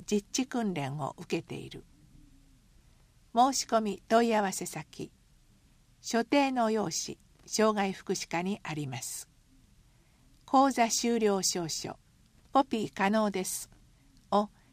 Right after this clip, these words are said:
直接窓口または郵送で、二月二十四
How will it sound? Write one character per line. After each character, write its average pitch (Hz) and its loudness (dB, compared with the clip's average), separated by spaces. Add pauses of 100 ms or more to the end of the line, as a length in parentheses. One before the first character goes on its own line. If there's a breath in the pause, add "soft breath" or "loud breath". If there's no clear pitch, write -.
(160 soft breath)
直 240 2
接 294 -2
窓 226 2
口 165 -6 (120)
ま 185 -2
た 208 4
は 160 6
郵 190 2
送 180 0
で、 170 -6 (420 soft breath)
二 214 2
月 254 4
二 226 -2
十 175 0
四 160 -2